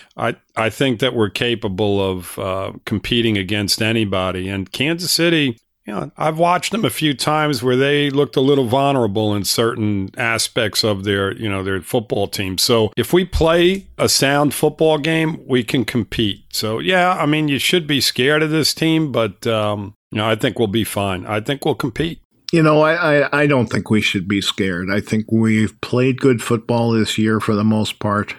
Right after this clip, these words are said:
Speaker 2: and, uh, I don't see any reason why we shouldn't believe we'll go out Sunday and play good football again. Um, we'll see.
Speaker 1: Mm-hmm.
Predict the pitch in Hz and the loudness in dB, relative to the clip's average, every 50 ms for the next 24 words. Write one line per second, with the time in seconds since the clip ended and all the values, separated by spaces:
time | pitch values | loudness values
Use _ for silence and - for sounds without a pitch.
0 | - - - - 98 95 92 92 92 92 92 92 98 95 95 98 98 95 95 92 | -16 -14 -8 -4 -2 0 0 0 0 -2 -2 -4 -4 -4 -4 -4 -4 -4 -4 -6
1 | - _ _ - 143 202 220 185 147 - - - 139 131 127 120 110 110 110 120 | -8 _ _ -2 2 2 4 4 4 2 2 2 2 2 4 4 4 4 4 4
2 | 131 131 107 117 117 110 107 110 113 117 117 113 104 107 107 101 - - - 123 | 4 4 4 4 4 4 4 4 4 4 4 4 4 4 4 4 2 2 2 4
3 | 113 107 101 87 110 107 117 120 123 113 98 107 113 110 107 110 110 104 98 98 | 4 4 4 4 2 4 4 4 2 2 2 2 0 2 2 0 0 0 0 -2
4 | - - - 113 120 113 110 104 98 98 101 95 - - 107 98 98 92 104 92 | -2 0 0 0 0 0 0 0 0 -2 -2 -2 -2 -2 -2 -2 -2 -2 -4 -4
5 | - - - 104 - - 90 90 95 95 90 90 87 107 156 160 131 - - - | -4 -4 -4 -4 -4 -4 -4 -4 -2 -2 -2 -4 -4 -6 -6 -6 -8 -10 -12 -16
6 | _ _ _ - - 101 - 190 190 98 104 127 151 147 - - 233 254 180 110 | _ _ _ -8 -6 -4 -4 -2 -2 0 2 2 2 2 0 0 0 0 0 -2
7 | - - _ _ - 113 107 95 127 | -4 -10 _ _ -6 -4 -2 -2 -2